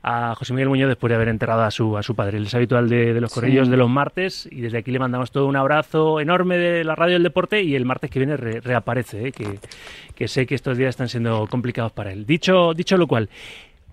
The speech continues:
Speaker 1: ¿cómo podemos solucionar, cómo se puede solucionar esto de los árbitros, Vanessa? Yo creo que no tiene solución mientras exista el "y tú más". Ya habéis escuchado algunas de las notas de audio, ¿no? Esto es,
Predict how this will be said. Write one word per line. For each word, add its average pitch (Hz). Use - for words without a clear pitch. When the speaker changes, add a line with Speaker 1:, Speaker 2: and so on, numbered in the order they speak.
Speaker 1:
¿cómo 240
podemos 220
solucionar, 180
cómo 233
se 185
puede 214
solucionar 175
esto 160
de 139
los 120
árbitros, 113
Vanessa? 139
Yo 175
creo 233
que 254
no 254
tiene 240
solución 214
mientras 190
exista 202
el 220
"y 196
tú 196
más". 247
Ya 160
habéis 208
escuchado 240
algunas 190
de 180
las 175
notas 185
de 208
audio, 233
¿no? 226
Esto 233
es, 220